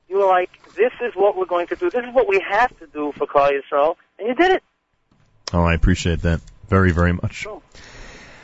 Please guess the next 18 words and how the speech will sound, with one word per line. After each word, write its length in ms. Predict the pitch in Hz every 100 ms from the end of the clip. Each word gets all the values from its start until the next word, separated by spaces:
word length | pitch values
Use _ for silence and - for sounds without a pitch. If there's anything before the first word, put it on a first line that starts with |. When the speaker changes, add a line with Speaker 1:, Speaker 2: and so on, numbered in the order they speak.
| - - -
Speaker 2:
Yitzchak 340 | 139 - 131
Saftlas 400 | 151 127 117 110
is 120 | 107
with 140 | 107 104
us. 140 | 95
The 60 | 110
book 200 | 120 117
is 100 | -
called 260 | 127 113
So 200 | - 131
What's 200 | 120 117
the 80 | 120
Bottom 320 | 110 110 107
Line? 380 | 107 113 101 95 - _ _ _ _ _
Is 220 | 190 202 233
there 120 | 349
something 480 | - 277 262 247 214
unique? 680 | 185 160 175 175 143 -